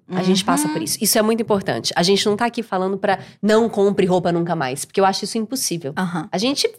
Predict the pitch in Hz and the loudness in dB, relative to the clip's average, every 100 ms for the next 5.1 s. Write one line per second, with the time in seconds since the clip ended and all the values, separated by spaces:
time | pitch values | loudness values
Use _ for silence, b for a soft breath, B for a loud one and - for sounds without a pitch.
0 | - 359 370 381 403 - 185 202 254 196 | 2 2 4 2 0 2 4 4 2 2
1 | 175 202 233 - - 190 226 226 180 165 | -2 -2 -4 -2 -2 2 2 4 4 4
2 | 185 233 262 226 180 214 180 175 233 262 | 4 4 2 0 0 0 2 4 4 4
3 | 214 180 214 254 294 254 233 269 269 285 | 4 4 2 0 -2 -2 0 0 -2 0
4 | 285 330 - 440 466 285 302 - 285 277 | 0 0 0 -2 0 -2 -2 -2 -2 -4
5 | 311 | -6